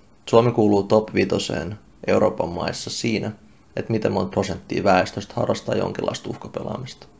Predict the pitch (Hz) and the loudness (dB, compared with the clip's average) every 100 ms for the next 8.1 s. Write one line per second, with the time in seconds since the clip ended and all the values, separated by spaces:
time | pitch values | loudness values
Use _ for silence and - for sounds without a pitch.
0 | - - - - - _ _ - - - | -20 -20 -20 -20 -20 _ _ -20 -20 -2
1 | - 82 92 - - _ - - 92 95 | 0 0 -4 -10 -20 _ -20 -4 -2 2
2 | 98 95 - 95 95 - - - - _ | 4 2 0 -2 -2 -4 -12 -14 -20 _
3 | _ - - - - - - - - - | _ -20 -14 -14 -8 -6 -4 -4 -4 -6
4 | - - - 127 - - - _ - - | -6 -8 -10 -14 -16 -20 -20 _ -20 -20
5 | - - - - - - _ _ _ _ | -20 -20 -20 -20 -20 -20 _ _ _ _
6 | - - 117 113 113 107 104 104 - 110 | 0 6 8 8 6 6 4 0 2 4
7 | 104 107 104 104 113 - 107 104 92 95 | 4 4 4 4 2 4 2 2 0 0
8 | 92 | 0